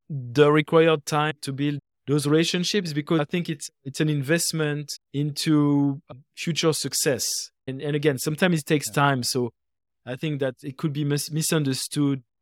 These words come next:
Speaker 1: uh, sometime when you're supposed to deliver on, on some, uh, goals and so on.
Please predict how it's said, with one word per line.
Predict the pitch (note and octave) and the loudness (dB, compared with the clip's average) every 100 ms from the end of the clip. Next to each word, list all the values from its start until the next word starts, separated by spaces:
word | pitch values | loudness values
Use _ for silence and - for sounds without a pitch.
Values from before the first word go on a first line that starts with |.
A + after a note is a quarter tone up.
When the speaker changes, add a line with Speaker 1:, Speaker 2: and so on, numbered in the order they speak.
| - | -12
Speaker 1:
uh, | B2 - | -12 -12
sometime | - - C3+ - C#3+ C3+ B2+ B2+ | -8 -4 -4 -2 -2 -2 -4 -8
when | B2+ | -8
you're | B2 B2 | -8 -8
supposed | C3 B2 C3 - | -8 -6 -8 -8
to | |
deliver | A#2 A#2+ A#2 A2+ A#2 A2+ | -6 -4 -4 -4 -4 -4
on, | G#2+ G#2+ G#2 | -4 -6 -10
on | G#2 G#2+ G#2 G2+ - | -10 -10 -10 -12 -10
some, | A#2 G#2+ G2+ G2 | -6 -6 -6 -8
uh, | - - A2 | -10 -14 -8
goals | A#2 A2+ G#2 | -6 -4 -4
and | G2 | -4
so | G2 G2+ | -6 -6
on. | F#2 | -10